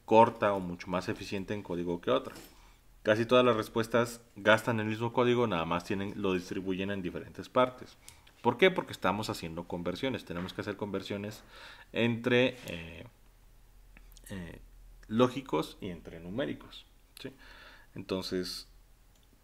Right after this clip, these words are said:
¿cuál van a utilizar ustedes? La que se les haga mejor, ¿sí? Lo que se les haga mejor.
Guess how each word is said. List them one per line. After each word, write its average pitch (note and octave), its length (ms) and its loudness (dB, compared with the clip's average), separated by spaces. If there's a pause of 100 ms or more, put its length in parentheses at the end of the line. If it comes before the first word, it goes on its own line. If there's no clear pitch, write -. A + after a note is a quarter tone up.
(540)
¿cuál D3+ 180 12
van E3+ 140 8
a - 20 4
utilizar D3 380 0
ustedes? F3 400 -2
La G2 140 0
que - 100 -8
se F2+ 100 -6
les E2+ 160 -6
haga F2 220 -2
mejor, - 260 -14 (720)
¿sí? - 60 -14 (800)
Lo F#2+ 180 -2
que F#2+ 80 -8
se F#2 140 -6
les F2 140 -6
haga G2 160 -4
mejor. F2 280 -12